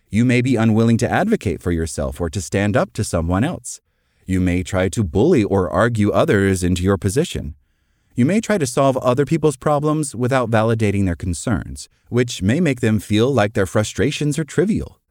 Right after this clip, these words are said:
Each of these ways that conversations can go wrong are correctable, provided you understand and take ownership of your role in leading a conversation astray.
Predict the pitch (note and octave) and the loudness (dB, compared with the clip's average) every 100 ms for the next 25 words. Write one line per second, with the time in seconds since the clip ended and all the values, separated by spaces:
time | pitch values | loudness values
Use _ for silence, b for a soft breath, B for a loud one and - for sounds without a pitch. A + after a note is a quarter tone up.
0 | _ _ _ _ _ - D#3 F#3 D3 D3 | _ _ _ _ _ -4 -2 0 -2 -2
1 | A#2 A#2+ D3 A2 G#2+ - A#2 G2+ - C#3 | 0 2 2 2 -2 0 0 0 0 -2
2 | - G2+ - F2+ E2+ E2+ E2 A2+ D3+ A#2 | -2 -2 -2 -2 0 0 2 2 2 0
3 | A2+ E2+ B2 - F3+ G#3 - D2 A#1+ - | 0 -2 -2 0 -2 -2 -6 -8 -8 -12
4 | _ _ - A#2+ F2+ F2 G2 F#2 F#2 G2+ | _ _ -4 0 2 2 0 0 0 2
5 | F#2+ F2+ A#2+ B2 F2 F2+ D#2 D2+ G#2 E2+ | 0 0 0 0 0 0 -2 -2 -4 -4
6 | E2 D3+ A#2 - E2+ C#2 E2+ D2+ B2 F#3 | -2 0 0 -2 -4 -2 -6 -2 0 2
7 | B2 F2 D#2+ D2 F2 D#2+ G#2 G2 E2 F2 | 2 2 2 0 0 2 2 0 -2 -2
8 | E2 D#2+ - D#2+ C#2+ C#2+ C2 - A2 - | -4 -4 -4 -6 -4 -6 -6 -2 -2 -2
9 | - | -10